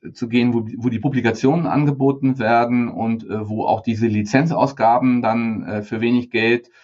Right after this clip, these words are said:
angeboten werden. Und ich würde halt auch jedem empfehlen, halt auch als Freelancer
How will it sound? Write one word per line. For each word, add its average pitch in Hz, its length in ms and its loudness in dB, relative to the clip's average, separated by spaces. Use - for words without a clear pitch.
angeboten 127 880 0
werden. 139 540 0
Und 202 360 2
ich 135 160 -2
würde 143 280 4
halt 135 280 -2
auch 117 100 -6
jedem 143 560 0
empfehlen, 127 500 0
halt 104 220 -6
auch - 140 -2
als - 160 -6
Freelancer 127 840 2